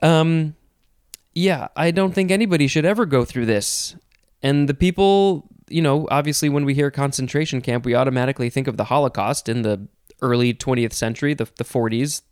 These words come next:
thirties, forties, and I'm well past that, I'm sure.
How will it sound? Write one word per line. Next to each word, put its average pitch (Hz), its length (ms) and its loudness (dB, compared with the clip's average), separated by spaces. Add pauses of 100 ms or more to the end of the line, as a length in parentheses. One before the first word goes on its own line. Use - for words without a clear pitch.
thirties, 123 340 0
forties, 123 500 -4 (440)
and 120 160 -2
I'm 110 260 -2
well 123 400 0
past 123 320 -2
that, 120 180 0
I'm 107 140 -2
sure. 110 400 -2